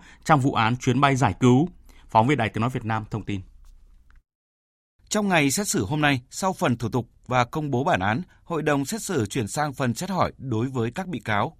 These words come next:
Speaker 2: có kháng cáo trong vụ án chuyến bay giải cứu. Theo đó, trong phần xét hỏi, bị cáo Hoàng Văn Hưng, cựu điều tra viên cho biết, sau khi kết thúc phiên tòa sơ thẩm, bị cáo có làm đơn kháng cáo toàn bộ nội dung bản án. Tuy nhiên,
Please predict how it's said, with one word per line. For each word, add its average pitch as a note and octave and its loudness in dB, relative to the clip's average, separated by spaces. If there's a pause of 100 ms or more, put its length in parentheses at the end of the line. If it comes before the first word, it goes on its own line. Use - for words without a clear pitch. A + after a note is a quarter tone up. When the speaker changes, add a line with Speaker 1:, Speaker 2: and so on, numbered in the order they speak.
Speaker 2:
có G#2+ -2
kháng G#2+ -4
cáo G#2+ -2
trong B2+ -6
vụ G#2+ -8
án G2 -2 (300)
chuyến G#2+ -4
bay D3 0
giải G#2 -2
cứu. A#2 -2 (460)
Theo F3+ -2
đó, C#3 2 (200)
trong F#3+ -2
phần C#3+ 0
xét G3 -4
hỏi, A#2+ 0 (200)
bị D#3 -6
cáo B2+ 0
Hoàng D#3 0
Văn C3 -2
Hưng, C3+ 0 (220)
cựu D3 -4
điều B2 0
tra C#3 -2
viên B2 0
cho C3 -4
biết, E3+ -2 (480)
sau F#3 -2
khi F3+ 0
kết G3+ -6
thúc A3+ -6
phiên D#3+ -4
tòa B2 2
sơ C#3+ -6
thẩm, G#2+ -2 (160)
bị C#3 -4
cáo C3 2
có B2+ 0
làm B2+ -2
đơn B2+ -2
kháng A#2+ -4
cáo A2+ 0
toàn A2+ 0
bộ A#2+ -4
nội G#2+ -4
dung B2 -4
bản G2 -2
án. G2 -2 (440)
Tuy F#3 -2
nhiên, F#3+ 2